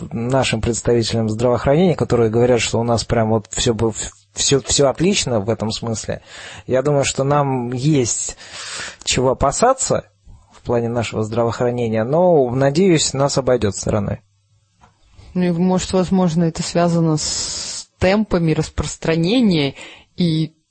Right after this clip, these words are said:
Speaker 2: тем, как плохо удаётся её сдерживать.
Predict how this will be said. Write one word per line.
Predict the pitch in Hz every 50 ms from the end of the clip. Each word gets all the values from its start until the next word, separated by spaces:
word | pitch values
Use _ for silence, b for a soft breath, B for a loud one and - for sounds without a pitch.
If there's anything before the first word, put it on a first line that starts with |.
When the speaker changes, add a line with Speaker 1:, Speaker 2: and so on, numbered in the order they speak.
| _ _ _ _ -
Speaker 2:
тем, | _ - 180 180 185
как | - 165 147 - - _
плохо | - 175 170 190 208 - - 202 175 160 156 185 - _ _ _ -
удаётся | 180 151 160 151 151 160 170 - - 165
её | 151 147
сдерживать. | 139 131 143 135 151 147 147 135 135 - 147 139 135 - - -